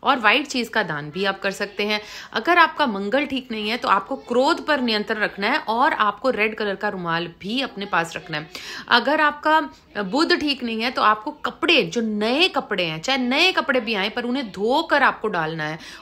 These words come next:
और आपको चींटियों को और आपको बर्ड्स को जरूर कुछ ना कुछ खाने को देना है। अगर आपका बु-, अ, गुरु ठीक नहीं है तो आपको अपने गुरुओं की सेवा करनी है, उनके बारे में सोचना है, अपने टीचर्स के साथ ध्यान से रखना है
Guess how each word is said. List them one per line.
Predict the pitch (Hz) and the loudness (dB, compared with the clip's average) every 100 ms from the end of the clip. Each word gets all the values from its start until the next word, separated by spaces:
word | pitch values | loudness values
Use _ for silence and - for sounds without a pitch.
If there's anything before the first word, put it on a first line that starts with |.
| - | 4
और | 247 | 6
आपको | 247 - | 6 2
चींटियों | 294 - 247 220 247 240 | -4 -2 -4 -2 -2 -2
को | 240 233 226 220 - | 2 2 2 -2 -6
और | 226 240 247 | 4 8 8
आपको | 254 220 214 262 | 8 2 2 -2
बर्ड्स | 196 208 214 220 - | 2 4 4 0 -4
को | 285 | -4
जरूर | 254 208 208 302 | -2 -4 -2 -2
कुछ | - 254 214 | -2 -4 -6
ना | |
कुछ | 208 220 | -8 -6
खाने | 226 170 160 | -4 -2 -4
को | 180 | -6
देना | 170 156 156 | -6 -6 -6
है। | |
अगर | - 196 214 | -4 0 4
आपका | 196 190 214 | 4 4 -4
बु-, | 190 247 202 | -2 -4 -2
अ, | 202 190 | -2 -2
गुरु | 185 165 220 302 | -4 -4 -2 0
ठीक | 330 269 208 | -2 -6 -6
नहीं | 214 | -4
है | 214 | -4
तो | 240 | -2
आपको | 214 - 214 | -2 -4 -10
अपने | 214 | -6
गुरुओं | 208 170 214 262 339 | -6 -4 -2 -2 -2
की | 339 | -2
सेवा | 294 220 185 | -2 -2 -2
करनी | 185 180 175 185 | -4 -6 -4 -6
है, | 220 | -6
उनके | 226 233 240 | -4 -4 -2
बारे | 214 185 185 | 0 0 0
में | 240 240 | -2 -2
सोचना | 220 175 - | -4 -6 -6
है, | - | -6
अपने | 220 | -6
टीचर्स | 214 220 214 269 262 | -8 -10 -6 -6 -6
के | 240 | -4
साथ | 226 | -2
ध्यान | 190 185 180 | -4 -2 -4
से | 175 208 | -4 -6
रखना | 185 | -6
है | 214 | -8